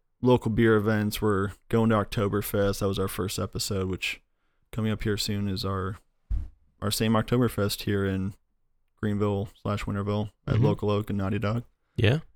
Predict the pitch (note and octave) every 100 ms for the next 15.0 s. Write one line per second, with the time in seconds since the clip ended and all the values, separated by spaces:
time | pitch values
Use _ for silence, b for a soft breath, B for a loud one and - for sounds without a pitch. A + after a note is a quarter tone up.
0 | _ G#2+ G#2 G2+ G2+ G2 _ _ _ -
1 | B2 D3 C#3+ C3+ B2+ - C#3 C3 A#2 _
2 | _ _ _ _ - D#3 B2+ A#2 A#2+ B2
3 | A#2 A2+ G2 A#2+ A2+ G#2 G2+ _ _ _
4 | - A2+ A2 A#2+ A#2 - - B2+ - B2+
5 | A#2+ A#2 - A2 - A2 A2 G#2 - G#2+
6 | - G2 G2 - G#2+ G#2 G#2 G2+ F#2+ G#2
7 | - G2 G2 G2+ G2 - F#2+ F2 E2+ -
8 | _ _ _ _ _ - F2 E2 - -
9 | _ G2+ G#2+ G#2+ - - G#2+ G2 F#2+ G#2+
10 | G2+ G2 G#2 G2+ F#2+ F#2 F2+ F2+ F2+ -
11 | G2+ G#2+ F#2 D#2 - G2 - G2 F#2+ G2+
12 | G2 G2 - G#2+ G#2 G#2 G2+ - _ _
13 | _ _ _ _ _ _ _ _ - G#2+
14 | A2+ - A#2+ A2 A#2 A2 A2 G#2+ G#2 G2